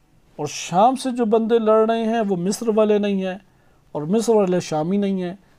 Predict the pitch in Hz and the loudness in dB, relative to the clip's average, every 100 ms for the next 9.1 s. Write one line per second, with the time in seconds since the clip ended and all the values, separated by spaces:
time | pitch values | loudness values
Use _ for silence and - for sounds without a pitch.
0 | _ - 196 247 240 240 233 240 247 214 | _ -4 -2 0 0 2 4 4 4 0
1 | 175 170 208 - 233 254 254 392 - 165 | -6 -4 -4 -4 -2 0 -2 -4 -2 2
2 | 170 175 - 175 170 165 214 220 208 170 | 4 4 0 -2 0 0 -2 -4 -2 -2
3 | 165 180 185 175 175 208 226 156 165 160 | -2 -2 -4 -2 0 0 -2 -4 -4 -6
4 | 147 151 156 190 220 - - - _ _ | -2 -2 0 0 -2 -10 -20 -20 _ _
5 | 240 240 202 190 262 269 262 247 - 220 | -6 -2 0 4 4 2 0 -2 0 -2
6 | - - 226 208 196 190 170 202 185 180 | -2 -4 2 2 2 -2 -2 0 0 0
7 | 180 185 208 233 214 208 214 214 214 202 | 0 0 -2 -4 -4 -4 -2 -2 -2 2
8 | 220 233 226 208 185 220 208 170 143 127 | 2 2 0 0 0 2 2 0 -4 -6
9 | 120 | -10